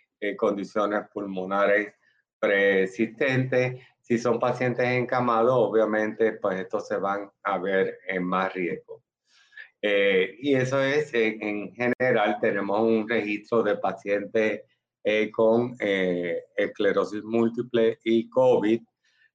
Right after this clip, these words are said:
y, y estamos, ¿verdad? Eh, tratando de seguir este registro. Eh, obviamente, la, la prevalencia de, de covid, eh, ha ido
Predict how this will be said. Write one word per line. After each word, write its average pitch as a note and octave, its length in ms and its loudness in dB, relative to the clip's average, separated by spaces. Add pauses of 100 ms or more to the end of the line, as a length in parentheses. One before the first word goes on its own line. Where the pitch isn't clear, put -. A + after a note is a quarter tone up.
y, B2 320 0
y C3+ 80 2
estamos, C3 540 0 (320)
¿verdad? C#3 480 0
Eh, A2+ 200 -2
tratando A2+ 960 0
de G#2+ 120 0
seguir G#2+ 380 -2
este A#2 400 -2
registro. A#2 760 -2 (540)
Eh, G#2 460 0 (200)
obviamente, A2+ 580 0
la, G2+ 280 2
la G2 260 -2
prevalencia G#2 840 0
de, F#2 400 0
de F#2 180 -4
covid, A2 500 2 (280)
eh, F#2 500 0
ha G2 240 0
ido G2+ 540 0